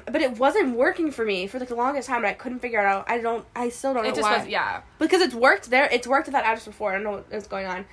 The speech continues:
Speaker 1: So, like, I already had, like, the stuff in my cart 'cause I, like, for, like, the last time I did, and I was like, "Whatever." And I, like, took s-, I took some stuff out 'cause I was like, "I don't really, like," I was
Speaker 2: You
Speaker 1: like,
Speaker 2: don't
Speaker 1: I
Speaker 2: need, like, that much.
Speaker 1: I was like, "I just want, like, a bag of, like, chips right now," yeah. And I ordered it, and it worked, and I was like, "Oh my God, yes."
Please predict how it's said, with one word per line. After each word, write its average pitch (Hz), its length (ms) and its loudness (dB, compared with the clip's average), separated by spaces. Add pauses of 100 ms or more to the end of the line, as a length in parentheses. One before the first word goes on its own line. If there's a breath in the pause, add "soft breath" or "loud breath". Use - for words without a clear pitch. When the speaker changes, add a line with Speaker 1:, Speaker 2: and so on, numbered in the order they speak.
(200 loud breath)
Speaker 1:
So, - 120 -4
like, 262 140 2
I 226 260 4
already 262 220 2
had, 359 120 2
like, 330 100 0
the 285 60 -6
stuff 254 180 0
in 262 60 -2
my 208 100 2
cart 202 320 2
'cause 214 120 -4
I, 190 140 4
like, 190 240 -2
for, 208 80 -4
like, 196 140 -4
the 196 80 -4
last 180 220 4
time 185 100 -4
I - 20 -6
did, 180 120 -6
and 175 100 -8
I 180 40 -4
was 208 60 -6
like, 202 100 -4
"Whatever." 170 300 -4
And 208 180 -4
I, 208 100 2
like, 220 140 -4
took 339 120 -2
s-, - 180 -4
I - 100 6
took 427 140 0
some 233 200 0
stuff 196 180 -2
out 170 220 2
'cause - 100 -10
I 202 40 0
was 202 80 -2
like, 196 100 -4
"I 190 60 2
don't 196 80 0
really, 185 200 -4 (160)
like," 196 160 -2
I 202 80 4
was 214 100 2
Speaker 2:
You 262 60 2
Speaker 1:
like, 285 100 8
Speaker 2:
don't 233 40 8
Speaker 1:
I 277 100 4
Speaker 2:
need, 208 80 -4
like, 233 160 0
that 175 160 2
much. - 180 -8
Speaker 1:
I 254 80 10
was 294 100 6
like, 302 100 6
"I 262 40 10
just 339 120 2
want, 392 140 0
like, 240 80 0
a 226 60 -4
bag 214 180 6
of, 208 60 4
like, 202 120 0
chips 202 180 -4
right 190 100 0
now," 180 120 -2
yeah. 185 280 -2
And 214 160 -2
I 214 80 4
ordered 208 300 -2
it, 196 120 0
and 196 120 -2
it 196 120 -8 (180)
worked, 214 380 4
and 214 60 0
I 202 60 4
was 214 80 0
like, 202 120 0
"Oh 151 100 -8
my - 100 -14
God, - 240 -12
yes." - 100 -16